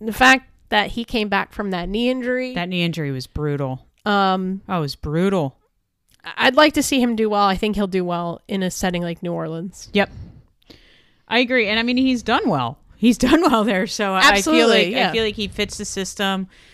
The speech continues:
Speaker 2: Uh, yeah. I think that's a nice fit.
Speaker 1: Thank you.
Speaker 2: That's a nice fit.
Speaker 1: Thank
Speaker 2: I
Speaker 1: you.
Speaker 2: like that fit. Who do you see for going back to the draft? Um, who do you see New Or-, uh, not New Orleans, New England taking?
Speaker 1: Well, I, I think New England might have to take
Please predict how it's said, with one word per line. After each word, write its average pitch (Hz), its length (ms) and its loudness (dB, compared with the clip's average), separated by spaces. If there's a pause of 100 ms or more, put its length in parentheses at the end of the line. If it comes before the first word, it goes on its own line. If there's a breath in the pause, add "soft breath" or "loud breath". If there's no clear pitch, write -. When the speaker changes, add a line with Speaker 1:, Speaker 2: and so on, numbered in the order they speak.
(560 soft breath)
Speaker 2:
Uh, 156 120 -12 (180)
yeah. 139 360 -8 (500)
I 190 120 0
think 202 200 0
that's 190 180 0
a 185 60 -4
nice 160 240 -4
fit. 139 220 -4 (220)
Speaker 1:
Thank 392 260 -8
you. 170 120 -4
Speaker 2:
That's 185 200 -6
a 214 60 -6
nice 202 240 -6
fit. 180 240 -4
Speaker 1:
Thank 294 140 -6
Speaker 2:
I 190 40 -2
Speaker 1:
you. 220 80 0
Speaker 2:
like 190 140 -4
that 151 240 -6
fit. - 260 -10 (380 soft breath)
Who 262 160 -2
do 359 80 0
you 370 180 2
see 302 300 -2
for 254 160 0
going 233 260 6
back 214 260 2
to 220 100 -2
the 220 100 2
draft? 170 640 2 (200)
Um, 151 680 -8 (1000)
who 226 80 -10
do 254 40 -4
you 285 60 -4
see 302 140 -10
New 269 120 -2
Or-, 220 120 -6
uh, 185 380 -2
not 170 260 -8
New 156 80 -8
Orleans, 143 320 -6
New 196 80 -4
England 202 300 -4
taking? 135 340 -14 (840 loud breath)
Speaker 1:
Well, 294 440 6
I, 254 240 4
I - 20 2
think 349 240 0
New 403 160 0
England 277 400 0
might 196 200 0
have 233 240 0
to 180 100 -4
take 196 400 -4